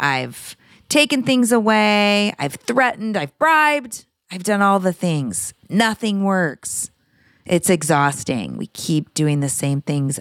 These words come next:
over and over, leaning on those old tools, and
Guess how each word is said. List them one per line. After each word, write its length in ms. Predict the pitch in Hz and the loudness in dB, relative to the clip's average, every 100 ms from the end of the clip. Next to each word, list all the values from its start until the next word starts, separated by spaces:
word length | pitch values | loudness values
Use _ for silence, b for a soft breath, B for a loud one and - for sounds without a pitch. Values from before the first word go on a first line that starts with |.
| - | -2
over 380 | 143 143 147 | 0 0 0
and 100 | 139 | 0
over, 320 | 135 147 151 131 | 2 2 0 0
leaning 380 | 139 147 147 | 0 2 0
on 220 | - 147 143 | 0 -2 0
those 280 | 131 131 - _ _ _ | 0 -2 -8 _ _ _
old 420 | 175 175 175 175 | 4 4 4 2
tools, 880 | - - 214 190 151 151 202 208 - - _ _ _ _ _ | -4 -2 2 4 4 4 2 -2 -8 -12 _ _ _ _ _
and 520 | 170 190 190 180 165 | 0 2 2 0 -4